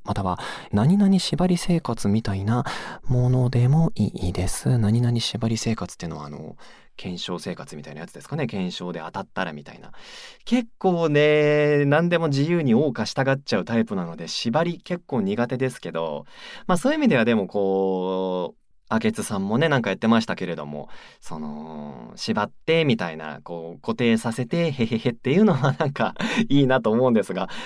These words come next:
個人の生活で言えば縛りか、そうだな。なんだろう。いやー、いやでもあんまり思いつかないな。なんか一日、そのね、五百円縛り生活みたいな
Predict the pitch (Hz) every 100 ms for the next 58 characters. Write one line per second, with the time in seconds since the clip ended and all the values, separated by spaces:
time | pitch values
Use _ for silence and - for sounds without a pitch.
0 | - - 262 269 196 117 95 113 117 123
1 | 117 113 117 107 85 - - 117 170 196
2 | 208 127 165 101 - 151 156 107 85 87
3 | 95 98 98 101 101 101 101 98 - -
4 | - - - - - 107 113 214 269 277
5 | 220 156 123 110 107 98 87 - - _
6 | _ _ - - - - 185 175 170 175
7 | 180 170 170 160 170 151 143 - 185 226
8 | 240 214 214 226 - 247 220 165 147 147
9 | 147 165 135 139 202 202 190 - 196 196
10 | 196 175 175 160 156 156 165 135 139 165
11 | 185 180 170 - 165 170 165 147 175 139
12 | 117 110 107 110 95 87